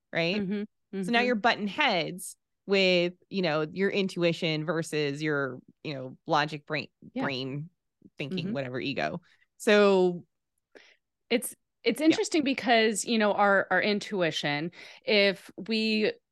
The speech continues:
Speaker 2: go along with the scientific hypothesis that intuition was, uh, first and foremost a survival skill, and then we have the ego, which is also trying to help us survive.
Speaker 1: Yeah.
Speaker 2: But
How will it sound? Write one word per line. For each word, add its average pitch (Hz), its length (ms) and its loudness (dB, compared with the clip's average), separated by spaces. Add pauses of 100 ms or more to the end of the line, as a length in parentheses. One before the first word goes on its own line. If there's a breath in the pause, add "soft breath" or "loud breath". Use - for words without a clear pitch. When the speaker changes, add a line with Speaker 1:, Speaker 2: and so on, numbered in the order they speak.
(160)
Speaker 2:
go 208 160 2
along 196 240 2
with 180 100 -4
the 185 80 -4
scientific 170 600 -4
hypothesis 165 760 -6
that 165 320 2
intuition 170 600 -4
was, 151 320 -4 (220)
uh, 151 160 -2
first - 300 -6
and 165 100 -8
foremost 160 440 -6
a 160 120 -4
survival 147 480 -4
skill, 247 420 0 (420 loud breath)
and 190 160 0
then 196 120 2
we 196 120 2
have 175 260 0
the 160 200 -4
ego, 180 380 4
which 160 180 -4
is 160 180 -12
also 240 380 2
trying 160 320 -4
to 151 60 -4
help 151 240 -4
us 143 120 -4
survive. 143 680 -6 (880 soft breath)
Speaker 1:
Yeah. 143 100 -10 (260)
Speaker 2:
But 175 480 4